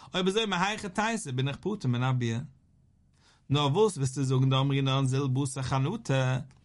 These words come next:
ניין, מיר גייט בוסה חנותה. די חנותה דאך געווען אויף דעם זעקסטן יאר. און פון דעם בין איך דער מעשה, פאר וואס איך בין פטור מן הביה, ווייל די פרוכט האט גאר נישט אנגעלייגט מיט שמיטה. אוי, אבער אזוי, הוכה, תחייב במעשה.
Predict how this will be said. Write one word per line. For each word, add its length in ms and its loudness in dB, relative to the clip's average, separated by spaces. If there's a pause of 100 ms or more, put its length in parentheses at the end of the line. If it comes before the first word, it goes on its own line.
(220)
ניין, 520 0 (360)
מיר 120 4
גייט 300 2
בוסה 320 0
חנותה. 520 -2 (560)
די 100 6
חנותה 480 -2
דאך 200 0
געווען 320 2
אויף 140 0
דעם 100 2
זעקסטן 420 -2
יאר. 280 0 (580)
און 120 2
פון 200 2
דעם 260 4
בין 100 0
איך 80 0
דער 140 2
מעשה, 300 0
פאר 200 -2
וואס 140 0
איך 80 -8
בין 140 2
פטור 240 -2
מן 120 0
הביה, 680 2 (320)
ווייל 140 4
די 200 2
פרוכט 340 -2
האט 100 -2
גאר 140 -2
נישט 180 -2
אנגעלייגט 420 -2
מיט 100 0
שמיטה. 720 -2 (500)
אוי, 100 0
אבער 100 4
אזוי, 280 2
הוכה, 340 2 (680)
תחייב 640 0
במעשה. 920 0